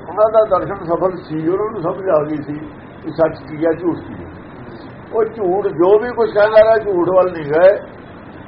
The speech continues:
ਸੱਚ ਵੱਲ ਖੜੇ ਰਹੇ। ਆਹ ਗੱਲ ਹੈ ਅਸਲ ਦੇ ਵਿੱਚ। ਜਿਹੜੇ ਤਾਂ ਖੜੇ ਨੇ ਪੰਜਵੇਂ ਪਾਤਸ਼ਾਹ ਨਾਲ, ਉਹਨਾਂ ਦਾ ਦਰਸ਼ਨ ਤਾਂ ਸਫਲ ਹੈ। ਇਹਦੇ ਘਰ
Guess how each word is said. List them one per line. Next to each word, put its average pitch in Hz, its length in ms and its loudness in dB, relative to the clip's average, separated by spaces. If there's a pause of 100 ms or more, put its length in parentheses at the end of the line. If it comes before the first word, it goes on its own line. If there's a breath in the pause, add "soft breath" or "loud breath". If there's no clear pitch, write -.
(720)
ਸੱਚ 175 280 0
ਵੱਲ 180 240 0
ਖੜੇ 151 240 -2
ਰਹੇ। - 300 -10 (1300)
ਆਹ 202 160 6
ਗੱਲ 139 280 2
ਹੈ 98 160 -2
ਅਸਲ 101 200 -10
ਦੇ 101 100 -8
ਵਿੱਚ। 90 400 -14 (1600)
ਜਿਹੜੇ 220 300 2
ਤਾਂ 240 180 6
ਖੜੇ 202 280 2 (100)
ਨੇ 214 140 -2
ਪੰਜਵੇਂ 175 400 -2
ਪਾਤਸ਼ਾਹ 156 460 4
ਨਾਲ, 151 120 -4
ਉਹਨਾਂ 202 300 -2
ਦਾ 196 180 6
ਦਰਸ਼ਨ 160 340 -2
ਤਾਂ 170 180 0
ਸਫਲ 123 380 0
ਹੈ। 110 100 -2 (3750)
ਇਹਦੇ 220 260 0
ਘਰ 185 260 0